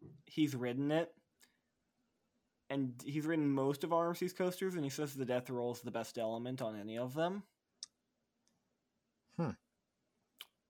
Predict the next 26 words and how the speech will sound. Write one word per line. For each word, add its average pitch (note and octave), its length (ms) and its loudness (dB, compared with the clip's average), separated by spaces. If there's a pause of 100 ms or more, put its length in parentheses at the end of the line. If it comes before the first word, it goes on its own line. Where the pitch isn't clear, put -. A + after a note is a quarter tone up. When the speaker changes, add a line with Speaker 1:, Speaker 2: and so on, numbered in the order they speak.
(380)
Speaker 1:
Yeah, C3+ 300 -2 (340)
uh-huh, D3+ 280 -2 (100)
Speaker 2:
Good C3+ 220 -4
to F#3 100 -4
Speaker 1:
uh-huh. F3 80 0
Speaker 2:
know. E3 400 -4 (420)
Speaker 1:
He D#3 120 4
also, D#3+ 240 8
he E3+ 80 4
got E3+ 160 10
to F3+ 60 -2
do D#3+ 160 6
it D#3+ 100 4
in E3+ 80 4
the E3 40 2
back D#3 280 6
row C#3+ 260 4
on C#3 140 0
that C3+ 240 2
right C3+ 280 2
seat C3+ 420 0
where C3 120 2
you're B2+ 160 0
gonna, B2+ 180 0
you B2 160 0
know, A2 280 -2